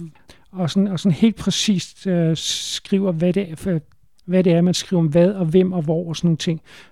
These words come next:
Der, det må jeg indrømme, da internettet kom, så havde jeg den der fornemmelse af, at okay, alt det her arbejde, den her måde, jeg har skrevet på hele mit liv, er fuldstændig meningsløs nu. Fordi nu kan man slå alt op og få det hele at vide på nettet, og meget, meget bedre, end man kunne. Så det, det, det er et fuldstændig spildt arbejde.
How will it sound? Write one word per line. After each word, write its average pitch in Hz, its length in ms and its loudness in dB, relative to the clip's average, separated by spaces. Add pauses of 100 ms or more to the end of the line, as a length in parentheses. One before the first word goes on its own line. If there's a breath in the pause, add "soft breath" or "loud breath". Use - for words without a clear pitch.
Der, 190 80 -4
det 220 160 2
må 214 60 6
jeg 202 40 6
indrømme, 185 260 2
da 170 200 0
internettet 202 600 2
kom, 165 240 0 (240 loud breath)
så - 180 -2
havde 185 120 4
jeg 180 80 4
den 175 120 2
der 175 60 4
fornemmelse 160 380 0
af, 160 40 2
at 170 80 -6
okay, 180 340 -2 (120)
alt 214 140 2
det 202 80 4
her 190 60 4
arbejde, 175 380 0
den 185 80 2
her 185 60 6
måde, 180 200 6
jeg 190 60 4
har 170 40 2
skrevet 185 340 0
på 180 160 0
hele 196 180 4
mit 175 120 2
liv, 180 200 4 (480 loud breath)
er 185 100 -2
fuldstændig - 640 -2
meningsløs 165 540 -2
nu. 160 140 -4 (260)
Fordi 175 180 -2
nu 175 100 -6
kan 175 140 -4
man 170 80 0
slå - 160 -4
alt 170 140 -4
op 160 140 -6
og 170 60 -10
få 180 160 -6
det 127 100 -6
hele 175 180 0
at 160 80 -2
vide 151 180 -2
på - 180 -6
nettet, 151 260 -2
og 170 200 -6
meget, 160 160 -2
meget 160 140 -2
bedre, 170 220 2
end 170 80 0
man 151 120 -4
kunne. 147 260 -4
Så 170 120 -6
det, - 100 -12
det, 175 80 -14
det 185 200 -4
er 196 40 -2
et - 100 -12
fuldstændig 214 420 -2
spildt 202 260 -4
arbejde. 165 380 -6